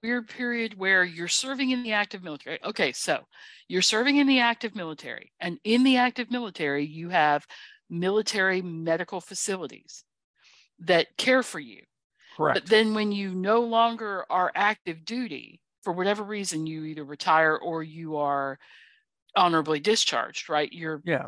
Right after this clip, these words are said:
Speaker 2: you know, you served your two or four year hitch, you get out.
Speaker 1: Right. You have this break between then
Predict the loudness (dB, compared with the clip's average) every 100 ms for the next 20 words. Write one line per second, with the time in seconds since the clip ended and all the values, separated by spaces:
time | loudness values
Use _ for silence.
0 | -10 -2 0 2 2 0 -2 -2 -4 -6
1 | -6 -4 -4 -2 -4 -4 -4 -2 -2 -2
2 | -4 -2 0 0 -2 -10 -14 _ _ -8
3 | -4 0 0 2 0 0 -2 -8 -20 _
4 | _ _ -2 4 6 4 -2 _ -8 -4
5 | 0 2 2 0 -2 -2 -4 _ _ _
6 | _ -2 2 4 4 0 -6 -12 _ _
7 | _ _ -6 -4 -2 -2 0 0 -2 -2
8 | 2 2 2 0 -6